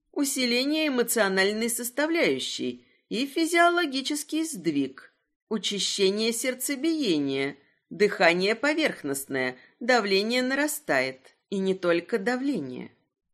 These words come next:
Тельма плавилась от желания, и это было более чем странно. Нет, ей случалось заниматься сексом, и не только с престарелым архивариусом. Позже, любопытство ради,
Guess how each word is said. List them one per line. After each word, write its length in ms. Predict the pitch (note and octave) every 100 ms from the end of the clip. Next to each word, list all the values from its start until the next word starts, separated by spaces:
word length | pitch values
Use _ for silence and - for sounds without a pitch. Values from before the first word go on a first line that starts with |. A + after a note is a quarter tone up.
| _ _
Тельма 460 | C#4+ C#4+ C#4 C4 C4+
плавилась 760 | C4+ C#4+ D4+ C4 D3+ D#3 D3+ E3+
от 160 | E3+
желания, 800 | D3+ F#3+ A3+ A3+ C3 B2 B2 A#2+ - _ _ -
и 80 | G#3+
это 320 | A#3 A#3 A#3
было 300 | F#3+ A3+ C4+
более 440 | F#3+ C4 D#4+ D4
чем 220 | C#4+ C#4+ B3+
странно. 840 | - A#3 A3 D3 B2+ B2 A#2+ - _ _ _ _ -
Нет, 600 | F#3+ B3+ C#4+ D3 - -
ей 300 | D#3 F#3 F3+
случалось 680 | - G3 F#3+ - D4 D#4+ D#3
заниматься 640 | C#3 F3 F3+ D3+ - F#3
сексом, 640 | F3+ F#3 C3+ - B2+ B2 - _
и 120 | D4
не 160 | F4 F#4+
только 360 | D#4+ C4+ C4
с 80 | D#4+
престарелым 680 | - C4+ - G#3 F#3 G3+ A3
архивариусом. 1040 | A3 A3+ C#4 A#3 C#3 B2+ A#2 - A2 A2+ - _ _ -
Позже, 580 | C4 D4 F#3 C#3 C3+ - - -
любопытство 760 | A#3+ G3+ G3+ G3 F#3+ - F#3+
ради, 420 | G#3+ B3 F3 C#3